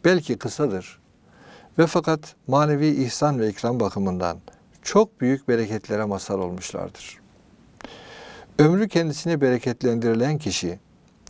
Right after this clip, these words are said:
az bir zaman içinde Allah Teala'nın öyle lütuf ve ihsanlarına erişir ki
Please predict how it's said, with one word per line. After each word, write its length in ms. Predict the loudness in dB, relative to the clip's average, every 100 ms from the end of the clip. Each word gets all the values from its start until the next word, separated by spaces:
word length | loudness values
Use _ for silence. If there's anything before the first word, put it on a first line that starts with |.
| -20 -20 -20 -4 4
az 280 | 4 4 2
bir 80 |
zaman 400 | 2 0 0 -2
içinde 440 | -2 -4 -6 -6 -8 _ _ _ _ _ _
Allah 320 | 2 4 4
Teala'nın 680 | 2 2 4 4 4 0 -2 2
öyle 380 | 4 6 4
lütuf 360 | 2 -2 -4 0
ve 100 | 2
ihsanlarına 680 | 2 0 0 4 2 2 2
erişir 440 | 2 2 0 0
ki 240 | 0 -4